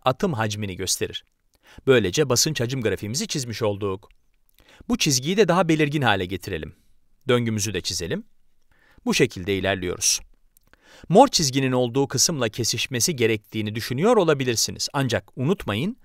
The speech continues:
biraz daha ilerlememiz gerekiyor. Çünkü hacim tam olarak bu noktada değil. Hacim biraz daha ileride yer aldığı için çizgiyi de o noktaya kadar devam ettirmemiz lazım. Burada nasıl göründüğünü size göstermek için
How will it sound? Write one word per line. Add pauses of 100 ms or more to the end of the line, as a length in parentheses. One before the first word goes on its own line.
(220)
biraz
daha
ilerlememiz
gerekiyor. (400)
Çünkü
hacim (260)
tam
olarak
bu
noktada
değil. (920)
Hacim
biraz
daha
ileride
yer
aldığı
için (480)
çizgiyi
de
o
noktaya
kadar
devam
ettirmemiz
lazım. (920)
Burada
nasıl
göründüğünü
size
göstermek
için